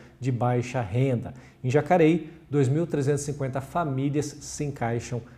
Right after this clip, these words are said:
nesta modalidade. Como já foi falado, o projeto foi aprovado por unanimidade e aguarda a publicação no Boletim Oficial do município. Ainda sobre este assunto, vamos ouvir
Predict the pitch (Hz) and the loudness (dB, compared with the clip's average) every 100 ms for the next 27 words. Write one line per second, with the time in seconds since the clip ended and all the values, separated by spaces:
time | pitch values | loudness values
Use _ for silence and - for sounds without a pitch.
0 | - 123 127 127 123 117 117 110 107 101 | -6 -2 0 0 -2 -2 -2 -2 -4 -4
1 | 98 101 - - 113 113 - 127 147 127 | -8 -12 -12 -8 -4 -4 -4 -2 0 0
2 | 131 131 135 127 123 - 127 123 - 180 | 0 -2 -4 -2 -4 -4 -4 -4 -2 4
3 | 156 101 110 135 165 160 - 127 120 113 | 4 4 4 6 6 4 -2 -2 -2 -2
4 | 127 131 120 123 - - - - 156 127 | -4 -2 -2 -2 -6 -18 -12 0 2 2
5 | 120 127 127 127 127 135 135 131 - 117 | 2 2 2 0 -2 -2 -2 -2 -2 -4
6 | 110 - - - 123 143 135 135 156 156 | -6 -10 -14 -6 0 2 2 2 0 0
7 | - 143 131 131 - - - 123 156 147 | -2 0 0 -2 -8 -18 -8 0 2 2
8 | 143 127 - - - - - - - - | 0 -2 -6 -12 -16 -20 -20 -20 -20 -20
9 | - 143 180 185 170 - 151 139 156 143 | -4 2 4 6 4 6 4 4 2 0
10 | 127 - 151 - 170 156 160 156 147 143 | 0 2 0 0 -6 0 2 2 2 2
11 | 123 160 160 | 4 4 2